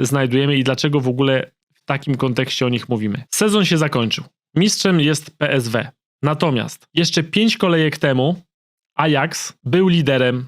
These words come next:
z dużą przewagą nad P S W, z bezpieczną przewagą nad P S W, ale przyszedł wyjazdowy mecz z Utrechtem przegrany cztery zero, domowy mecz ze Spartą Rotterdam zremisowany,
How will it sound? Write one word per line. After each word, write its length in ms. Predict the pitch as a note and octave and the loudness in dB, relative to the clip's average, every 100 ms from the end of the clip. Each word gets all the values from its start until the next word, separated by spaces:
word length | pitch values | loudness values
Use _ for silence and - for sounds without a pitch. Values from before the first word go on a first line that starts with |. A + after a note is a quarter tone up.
| - | -10
z 120 | A#2+ | -2
dużą 380 | C#3 G#3+ G3+ F#3+ | 0 2 2 0
przewagą 720 | - D3 C3+ C#3+ C#3 C#3 - | 0 -2 0 0 0 0 0
nad 240 | C3+ B2+ | -2 -2
P 140 | - C3 | -2 -2
S 120 | A#2 | 0
W, 160 | A2+ G#2 | -2 -4
z 80 | |
bezpieczną 600 | G#2 D3+ C#3+ - E3 E3 C#3+ | -2 -2 -2 -4 -2 -2 -2
przewagą 440 | - C3+ B2 B2+ | 0 0 0 0
nad 260 | A#2+ B2 - | 0 -2 -2
P 120 | B2+ | -2
S 140 | A2+ | 0
W, 40 | G#2 - | -4 -2
ale 200 | D3+ D#3+ | -2 -2
przyszedł 360 | - D3+ C3 | 0 -2 0
wyjazdowy 440 | B2+ D#3 C#3+ F#3+ G#3 | 0 0 0 0 2
mecz 180 | F3+ C3+ | 0 0
z 80 | |
Utrechtem 440 | C#3+ C#3+ C3 - A#2+ | -2 -2 -4 -4 -4
przegrany 400 | C#3 C3 C#3 C3 | -2 0 0 -2
cztery 320 | - C3 B2 | -2 0 0
zero, 320 | A2+ G#2+ B2 - | 0 0 -2 -6
domowy 400 | B2 D#3+ G3+ B3 | -2 2 2 2
mecz 160 | A#3 F3+ | 2 2
ze 140 | D3 | 0
Spartą 520 | D3+ - D#3+ D#3 D#3 D3 | -2 -2 -2 0 0 0
Rotterdam 500 | C3 C#3 C3 A2+ A2 | 0 0 0 -2 -2
zremisowany, 800 | C3+ C3+ B2 B2 A2 G#2+ A#2+ | 0 -2 0 -2 -2 -2 -4